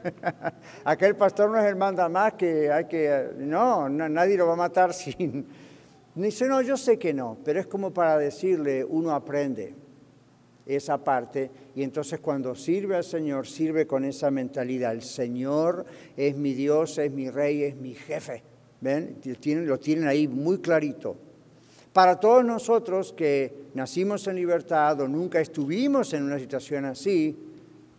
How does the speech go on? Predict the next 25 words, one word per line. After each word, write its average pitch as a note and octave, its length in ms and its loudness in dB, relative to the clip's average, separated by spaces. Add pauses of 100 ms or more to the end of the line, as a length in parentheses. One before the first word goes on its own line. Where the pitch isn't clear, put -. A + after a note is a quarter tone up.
(500)
mm, D3+ 300 -6 (220)
no D#3+ 160 -2
siempre F#3 320 0
agarramos D#3 480 0
muy D#3 180 0
bien D3+ 240 0
la C3+ 140 -2
onda C#3+ 260 -2
de C3 120 -4
cómo C3+ 240 -4
es C3 120 -8
esto, A2+ 300 -6
¿no? C#3 240 -10 (560)
Pero C3 180 -4
para C3 180 2
eso C#3+ 140 -4
estamos D3+ 380 -4
estudiando C#3+ 420 -4
la C3 100 -2
Biblia, F3 360 -2
para B2 200 -4
que B2+ 80 -10
lo A#2+ 120 -8
comprendamos B2 560 -6
bien. D3 280 -4